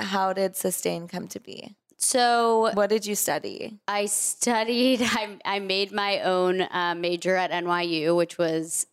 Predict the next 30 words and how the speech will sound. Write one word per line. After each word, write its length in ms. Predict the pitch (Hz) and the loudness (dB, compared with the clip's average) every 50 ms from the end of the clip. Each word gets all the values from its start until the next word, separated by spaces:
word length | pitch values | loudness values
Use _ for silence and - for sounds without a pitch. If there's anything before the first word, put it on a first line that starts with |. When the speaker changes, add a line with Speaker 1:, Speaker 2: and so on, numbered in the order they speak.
| _ - | _ -8
Speaker 2:
socially 440 | - - 170 160 160 - - 160 156 | -4 -2 -2 -2 -2 -2 -4 -4 -2
responsible 560 | 156 160 - - 160 156 156 - - 175 165 | -4 -4 -6 -4 -6 -6 -6 -4 -6 -6 -6
business, 680 | - - 143 127 - - 160 156 165 208 226 - - - | -6 -10 -12 -10 -6 -6 -4 -2 -2 -2 -4 -6 -10 -6
go 200 | - 165 156 156 | -2 -2 -2 -2
figure. 640 | - - 160 156 _ - 160 165 160 165 196 208 208 202 190 220 214 185 | -2 -2 -4 -4 _ -2 -2 0 0 0 0 2 2 2 4 4 2 2
Speaker 1:
<laughs> 220 | 202 - 226 233 - | 2 0 -2 -2 -2
Speaker 2:
And 440 | 190 190 190 190 190 190 190 190 202 | -4 -2 -2 0 0 0 -2 -2 -4
my 140 | 226 233 | -4 -6
plan 420 | 233 - - 277 277 294 320 320 285 | -6 -6 -4 -2 0 2 4 4 4
was 180 | 233 214 190 | 2 2 2
always, 380 | 196 185 190 190 202 196 185 - | 2 2 2 2 2 2 0 0
like, 280 | 175 165 165 - - _ _ _ _ _ _ _ _ _ - | -2 -2 -2 -4 -8 _ _ _ _ _ _ _ _ _ -4
that 160 | 202 185 180 | -2 -2 0
I 100 | 180 180 | 0 0
would 140 | 175 175 - | 0 0 0
go 160 | 180 170 160 | 0 2 2
work 260 | 156 160 156 - - | 2 0 -2 -2 -2
at 120 | 170 160 - | -4 -2 -2
Seventh 320 | - 160 156 160 147 - | -2 -2 -2 -4 -6 -4
Generation. 880 | - 160 156 156 147 151 151 151 156 - 170 156 156 151 156 156 160 160 _ _ _ _ _ - | -4 -4 -2 -2 0 0 0 0 0 0 -2 -2 -2 -2 -2 -2 -4 -4 _ _ _ _ _ -6
Um, 440 | - 175 170 165 160 160 160 156 160 | -4 -2 0 2 0 0 -2 -2 -2
but 160 | 165 180 - | -2 -4 -2
my 160 | - 170 170 170 | -2 -4 -4 -2
dad 320 | 170 170 165 165 170 175 | -2 0 0 0 0 -2
was 260 | 175 175 160 - - | -2 -4 -6 -6 -8
really 400 | 170 180 202 202 185 190 185 185 | -6 -2 0 2 4 4 4 2
adamant 540 | - 156 165 165 160 165 160 151 151 143 - | 2 0 -2 -4 -4 -4 -4 -4 -4 -4 -2
that 240 | 160 156 156 143 - | 0 0 0 0 -2
I 100 | - 165 | -2 -4
get 340 | 160 - 165 160 156 - | 0 0 2 2 0 -2